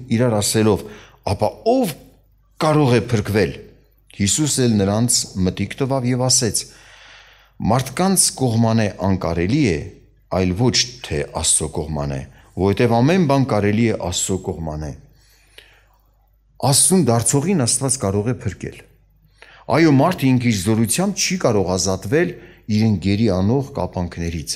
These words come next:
Այս երիտասարդի կապանքը ունեցվածքն էր։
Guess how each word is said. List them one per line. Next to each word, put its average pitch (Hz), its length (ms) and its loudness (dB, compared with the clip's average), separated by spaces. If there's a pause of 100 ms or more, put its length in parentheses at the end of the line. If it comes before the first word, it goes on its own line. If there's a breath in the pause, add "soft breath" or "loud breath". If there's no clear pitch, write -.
Այս 202 300 0
երիտասարդի 104 800 -4
կապանքը 170 440 -4
ունեցվածքն 90 760 -2
էր։ - 100 -8